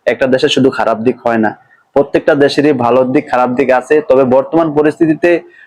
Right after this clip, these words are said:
আপনি ছয় লক্ষ, পাঁচ লক্ষ টাকা দিয়ে মালয়েশিয়াতে এসে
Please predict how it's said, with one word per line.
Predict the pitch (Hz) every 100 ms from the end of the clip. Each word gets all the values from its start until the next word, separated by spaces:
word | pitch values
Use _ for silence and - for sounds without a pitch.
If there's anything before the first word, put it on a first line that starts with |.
| -
আপনি | 123 143 143
ছয় | - 127 131
লক্ষ, | 135 143
পাঁচ | 139 135 -
লক্ষ | 143 139 131
টাকা | 131 139
দিয়ে | 139 127
মালয়েশিয়াতে | 131 135 135 135
এসে | 127 -